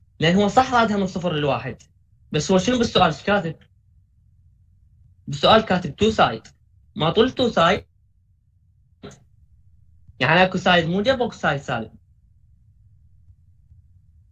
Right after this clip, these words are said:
فلهذا نضربها في اثنين. تكامل على أربعمية على واحد زائد أوميجا تربيع تربيع. التكامل مالتها ما نقدر نحله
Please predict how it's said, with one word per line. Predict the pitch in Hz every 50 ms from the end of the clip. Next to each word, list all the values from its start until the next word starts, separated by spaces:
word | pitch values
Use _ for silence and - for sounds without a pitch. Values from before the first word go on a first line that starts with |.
| _ _ _ _ - _ _ _ _ _ _ _ _ _ - _ _ _ _ _ _ _ _ _ - _
فلهذا | - 156 160 180 196 202 196 196
نضربها | 185 170 165 170 175 208 196
في | 202
اثنين. | 185 - 131 113 113 139 - _ _ _ _ _ _ _ _ _ _ _ _ _ _ - - _ _ -
تكامل | - 233 233 269 262 247 240 226 220
على | 208 208 196 -
أربعمية | - 196 185 185 202 180 185 202 208 220 220 214
على | - 175 165 165
واحد | 180 190 196 185 185 165
زائد | 147 156 165 151 151 147
أوميجا | - - 202 208 196 202
تربيع | 196 208 185 185 196 214 214 - - - _ _ _ _ -
تربيع. | 160 147 139 127 113 - - _ _ _ _ _ _ _ _ _ _ _ - _ _ - _ _ _ - -
التكامل | 147 196 185 - 254 277 277 269 240
مالتها | 220 202 190 185 190 185
ما | 220
نقدر | 262 254 233 226 208 202
نحله | 190 - 185 165 165 180 190 -